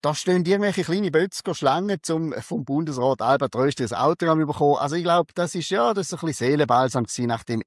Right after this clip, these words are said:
elenden Auftritt von diesen elenden Aktivistensäckchen Albert I. Max da gönnen. Dann habe ich ganz gestern kurz über den Fall von dieser Transfrau, sprich, sind wir ehrlich, von dem Mann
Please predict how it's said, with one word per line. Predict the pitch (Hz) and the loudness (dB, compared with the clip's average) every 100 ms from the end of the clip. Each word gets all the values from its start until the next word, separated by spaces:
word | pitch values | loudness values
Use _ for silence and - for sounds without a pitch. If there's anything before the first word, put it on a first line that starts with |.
| - | -6
elenden | 117 156 175 147 151 139 | 0 2 4 4 2 0
Auftritt | 127 135 - - 123 123 | 0 -2 -4 -6 -2 -2
von | - 113 | -4 -4
diesen | 113 113 107 _ - | 0 0 0 _ -2
elenden | 123 143 127 107 117 104 | 2 4 4 2 0 0
Aktivistensäckchen | 101 - - 101 110 - 104 101 101 - 95 95 92 - - - - | -4 -6 -8 -6 -6 -6 -6 -4 -4 -6 -4 -4 -4 -10 -20 -18 -4
Albert | 104 120 117 117 - | 2 4 4 2 0
I. | 104 | 0
Max | 95 101 - | 0 0 -4
da | - 95 | -6 -6
gönnen. | - 95 98 82 - _ | -4 -4 -4 -6 -10 _
Dann | - 175 160 123 | 0 2 4 4
habe | 156 | 2
ich | 147 | 2
ganz | 123 151 165 - | 4 2 2 0
gestern | 139 143 - 113 | 0 0 -2 -6
kurz | 131 131 92 - - - | -2 0 -2 -4 -16 -8
über | 147 131 123 | -6 -2 -2
den | 117 | -2
Fall | 110 113 123 | 2 2 2
von | 113 | 0
dieser | 110 107 104 - | -2 0 -2 -4
Transfrau, | - 113 156 160 - 104 113 139 135 _ _ _ | 0 2 2 -2 -4 0 2 2 -2 _ _ _
sprich, | - - 117 120 - - - | -18 -4 -2 -2 -6 -18 -16
sind | - 92 | -8 -6
wir | 90 | -2
ehrlich, | 110 113 107 - | -2 -2 -4 -8
von | - 95 | -14 -8
dem | 95 | -6
Mann | 95 98 120 127 | -2 2 4 4